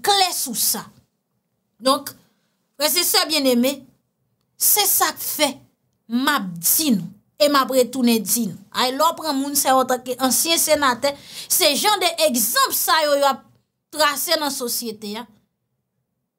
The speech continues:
E poutan de yo ap batay pou le respè de la konstitisyon, yo ap batay pou enstitisyon kapab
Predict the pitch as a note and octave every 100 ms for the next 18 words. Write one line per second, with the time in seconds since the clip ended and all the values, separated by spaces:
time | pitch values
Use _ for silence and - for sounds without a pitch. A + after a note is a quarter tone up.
0 | _ D4 D#4 E4 E4 C#4+ C4+ C4+ A3 B3+
1 | C4 C#4+ B3+ A#3+ B3 A#3+ B3 - D4+ C#4
2 | C4 C4 B3+ B3 A#3+ G#3+ G3+ - G#3 B3+
3 | E4+ F#4+ F#4+ - - B3+ B3+ G#3+ A#3+ -
4 | C#4 C#4+ C#4 C4+ D4+ - - D#4 D4 B3+
5 | - C4 C4 C4 A#3+ C4+ C#4 D#4